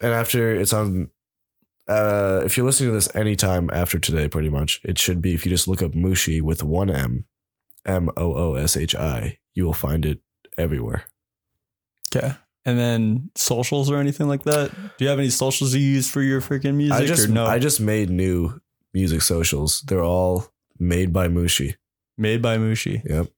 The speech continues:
Speaker 1: Instagram,
Speaker 2: Oh, that's
Speaker 1: Twitter.
Speaker 2: right. I followed the Twitter now.
Speaker 1: <laughs> Thank you.
Speaker 2: Mm-hmm.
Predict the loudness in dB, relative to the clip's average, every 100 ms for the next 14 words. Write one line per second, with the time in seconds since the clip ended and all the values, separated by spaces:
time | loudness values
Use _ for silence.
0 | _ -2 0 2 2 2 2 2 2 2
1 | 2 0 0 0 0 0 0 -2 -2 0
2 | 0 2 0 -2 -4 -4 -4 -6 -8 -4
3 | -2 -2 -6 -10 -14 _ -2 0 2 0